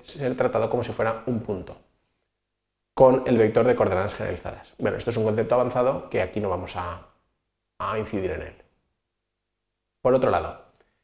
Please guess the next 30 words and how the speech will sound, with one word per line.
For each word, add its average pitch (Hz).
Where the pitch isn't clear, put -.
el 131
espacio 123
de 117
trabajo 120
del 110
robot 131
es 123
un 139
conjunto 113
de 117
poses, -
es 113
decir, 101
posiciones 135
y 135
orientaciones 101
que -
el 127
efector 131
final 110
puede 98
alcanzar. 78
Es 135
muy 151
importante 139
conocer 104
este -
espacio 135
de 117
trabajo, -